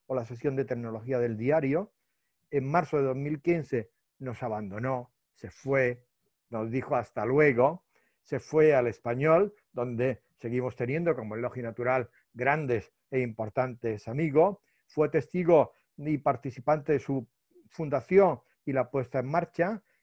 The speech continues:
y allí estuvo al frente de una sesión llamada Prodigio, dentro de lo que era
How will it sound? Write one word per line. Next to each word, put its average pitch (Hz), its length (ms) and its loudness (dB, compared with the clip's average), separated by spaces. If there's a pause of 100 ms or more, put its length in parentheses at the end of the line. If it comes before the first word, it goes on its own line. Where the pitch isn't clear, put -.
y 156 80 -2
allí 165 360 2
estuvo 175 300 2
al 160 100 0
frente 175 600 -2 (220)
de 143 220 0
una 156 220 -2
sesión 127 320 -6
llamada 151 480 0
Prodigio, 160 640 -2 (220)
dentro 147 340 -2
de 156 60 2
lo 139 160 -4
que 135 120 -2
era 147 280 0